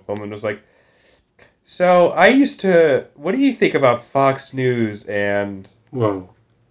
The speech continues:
Speaker 1: and she just went on this, like, long personal story about how the media, I don't know, misrepresented some case that she worked on or something like that.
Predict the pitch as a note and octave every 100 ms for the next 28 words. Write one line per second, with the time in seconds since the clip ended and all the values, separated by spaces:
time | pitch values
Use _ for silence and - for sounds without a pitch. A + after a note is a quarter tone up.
0 | - G#2+ G#2 G2+ G2+ G2+ _ B2 A2+ A2+
1 | B2+ B2 A#2+ A#2 A2+ G#2+ G#2 G#2+ A2+ A2
2 | G#2+ - G#2 G2+ G2 G#2 G2 G2+ G2 G2+
3 | G2+ G2 G2 G2 F#2+ F#2 F#2+ G#2+ G2 G#2
4 | G2 G2+ G2+ G2 G2 G2+ G2 F#2 G2 F#2+
5 | G2+ G2 G#2+ - F#2+ G2 G2 F#2+ G2 G2
6 | G2+ G2 -